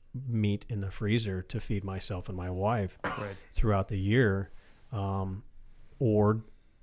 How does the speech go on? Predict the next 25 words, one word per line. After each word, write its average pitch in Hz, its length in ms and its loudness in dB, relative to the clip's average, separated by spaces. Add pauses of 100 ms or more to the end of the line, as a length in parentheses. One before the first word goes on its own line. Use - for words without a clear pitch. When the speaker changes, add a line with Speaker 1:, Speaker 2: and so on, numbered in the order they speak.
(100)
Speaker 1:
do 104 200 6
I 98 120 6
want, 92 380 -2 (600)
you 110 140 -2
know, 82 300 -6 (120)
freaking 90 520 -6 (320)
what 101 180 -6
they 101 100 -8
sell 92 260 -8
in 92 80 -6
the 95 80 -4
stores? 120 500 2 (120)
And 110 140 0
it, - 180 -2 (420)
and 117 100 0
it 104 140 2
came, 113 220 2
and 117 140 0
it 113 160 2
legitimately 104 540 2
just 104 160 -2
came 95 160 -2
down 90 180 -4
to 87 80 -2
that. 87 220 -6